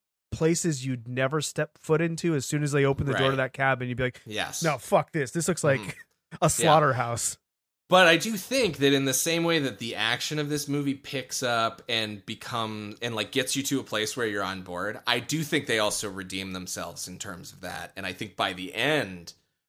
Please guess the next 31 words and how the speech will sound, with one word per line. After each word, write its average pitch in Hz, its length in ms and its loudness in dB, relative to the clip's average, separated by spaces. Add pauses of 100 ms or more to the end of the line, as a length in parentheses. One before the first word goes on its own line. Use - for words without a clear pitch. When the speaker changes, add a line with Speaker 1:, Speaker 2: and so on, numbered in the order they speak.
(160)
Speaker 2:
again, 113 360 0
we 104 80 -6
talk 131 260 0
about 160 180 4
that 107 160 2
final 101 380 -2
showdown, 95 760 -2
and 104 120 -4
I 117 80 0
think 113 220 -4 (180)
it 92 140 -8
looks 85 200 -12
great. 73 400 -14 (340)
Speaker 1:
Mm-hmm. 127 120 -4
Speaker 2:
Like, 117 260 -4
I 113 140 6
actually, 104 460 0
I 101 100 0
love 113 320 0
what 117 120 -2
they 123 120 -2
do 131 180 0
with 135 160 0
it. 147 260 0
Speaker 1:
Mm-hmm. 156 240 0 (160)
Speaker 2:
And, 123 460 -2 (100)
and 139 140 2
I 135 60 4
will 170 260 6
say 185 360 2
that 139 340 2